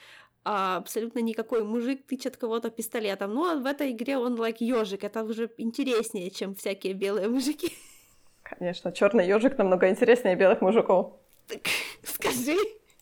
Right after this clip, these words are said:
Speaker 1: Да, ну потом я поняла, да. Мгм.
Speaker 2: Так вот, если ты знаешь, если, наверное, сравнивать...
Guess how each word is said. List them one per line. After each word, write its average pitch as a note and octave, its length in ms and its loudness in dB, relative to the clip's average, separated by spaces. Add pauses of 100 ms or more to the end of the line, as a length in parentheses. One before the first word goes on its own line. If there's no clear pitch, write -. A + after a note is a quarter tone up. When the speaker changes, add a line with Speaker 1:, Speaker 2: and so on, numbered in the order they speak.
(640)
Speaker 1:
Да, A#3 100 -2
ну B3+ 140 -2
потом D4+ 260 0
я B3 100 0
поняла, F3+ 360 -6 (140)
да. F#3+ 160 -10 (120)
Мгм. A3 260 -6 (220)
Speaker 2:
Так A#3 140 -2
вот, C#4+ 160 6
если D#4 320 6
ты - 180 2
знаешь, C4+ 360 6
если, C4+ 220 6
наверное, B3+ 320 6
сравнивать... A#3 640 6